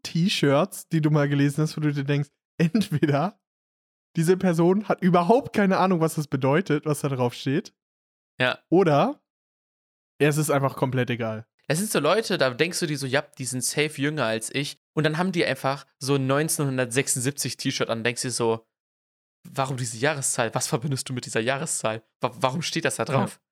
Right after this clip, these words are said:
Speaker 1: Ist
Speaker 2: So,
Speaker 1: wirklich
Speaker 2: aber
Speaker 1: so.
Speaker 2: du bist safe jünger als ich und so, das kann nicht sein. Was macht das
Speaker 1: Ja.
Speaker 2: da?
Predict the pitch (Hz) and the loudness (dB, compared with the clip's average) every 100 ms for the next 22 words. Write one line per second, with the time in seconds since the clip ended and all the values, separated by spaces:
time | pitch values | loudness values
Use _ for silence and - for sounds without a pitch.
0 | _ _ - 143 120 117 139 110 151 - | _ _ -4 0 0 2 0 0 0 2
1 | - 147 151 170 143 - 127 127 110 120 | 2 2 0 2 0 0 -6 -6 -4 -2
2 | - 127 120 165 151 180 - _ 147 - | -2 -2 2 2 2 -4 -10 _ -2 0
3 | - - 135 127 120 | 0 0 0 0 0